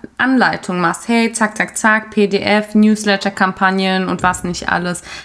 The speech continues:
Alles für dich, damit du, äh, ähm, dich dann quasi auch absichern kannst. Und das ist ja auch wirklich was Gutes, um zu sagen, ich mach mir Tapes da drauf und geh somit nachts dann schlafen. Warum nicht? Alles, was funktioniert. Und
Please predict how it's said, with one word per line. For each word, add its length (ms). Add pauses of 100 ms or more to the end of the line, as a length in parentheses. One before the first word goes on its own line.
(120)
Alles 320
für 120
dich, 380
damit 340
du, 380
äh, 440
ähm, 420
dich 200
dann 180
quasi 260
auch 120
absichern 560
kannst. 260
Und 100
das 140
ist 140
ja 140
auch 240
wirklich 380
was 240
Gutes, 480 (360)
um 120
zu 140
sagen, 460
ich 180
mach 80
mir 160
Tapes 360
da 100
drauf 460
und 100
geh 160
somit 400
nachts 400
dann 180
schlafen. 760 (540)
Warum 340
nicht? 540 (240)
Alles, 320
was 200
funktioniert. 680
Und 220